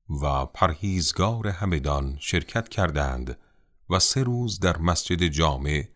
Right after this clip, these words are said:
مجلس ترحیم برپا بود. جنازهٔ او را به قم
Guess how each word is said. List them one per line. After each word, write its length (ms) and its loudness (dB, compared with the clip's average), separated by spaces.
مجلس 500 0
ترحیم 600 -2
برپا 440 0
بود. 400 -12
جنازهٔ 480 2
او 220 0
را 240 2
به 160 0
قم 520 2